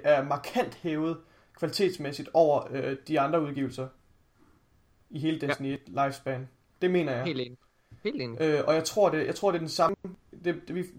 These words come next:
Speaker 1: det tror, det er noget af den kvalitet, vi får se med Destiny to. Det håber jeg, at det bliver, øh, Tekken King, øh, ja,
Speaker 2: Ja.
Speaker 1: Destiny-univers-kærligheden, der
Speaker 2: Ja,
Speaker 1: kommer der.
Speaker 2: men, øh, altså, vi er vel egentlig alle sammen enige i, at, at, altså,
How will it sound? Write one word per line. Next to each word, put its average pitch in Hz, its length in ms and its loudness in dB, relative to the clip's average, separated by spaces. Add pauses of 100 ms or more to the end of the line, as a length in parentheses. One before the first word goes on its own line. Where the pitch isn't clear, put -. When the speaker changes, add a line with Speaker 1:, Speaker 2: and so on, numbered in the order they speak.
(120)
Speaker 1:
det 190 140 -6
tror, 202 160 4
det 165 80 0
er 170 60 -2
noget 175 240 4
af 151 60 -10
den 165 160 -2 (580)
kvalitet, 160 520 -2
vi 151 80 -2
får 151 160 -6
se 165 320 -2
med - 80 -8
Destiny 139 260 -6
to. 143 120 -6
Det 156 80 -8
håber 214 300 8
jeg, - 160 0 (600)
at - 120 -4
det 160 100 0
bliver, 139 340 2
øh, 131 80 -4
Tekken 202 320 0
King, 160 300 -2 (720)
øh, 131 440 -2 (1080)
ja, - 140 -6 (140)
Speaker 2:
Ja. 107 100 -6 (480)
Speaker 1:
Destiny-univers-kærligheden, 139 1200 0
der 170 100 6
Speaker 2:
Ja, 170 60 6
Speaker 1:
kommer 143 140 0
der. 175 120 -6
Speaker 2:
men, 175 160 6
øh, 165 120 0
altså, 170 500 6
vi 175 140 -6
er 180 40 -2
vel 165 140 -6
egentlig 160 260 0
alle 151 140 2
sammen 139 260 0
enige 143 220 -2
i, 123 140 -8
at, 113 300 -2
at, 127 260 0
altså, 120 300 0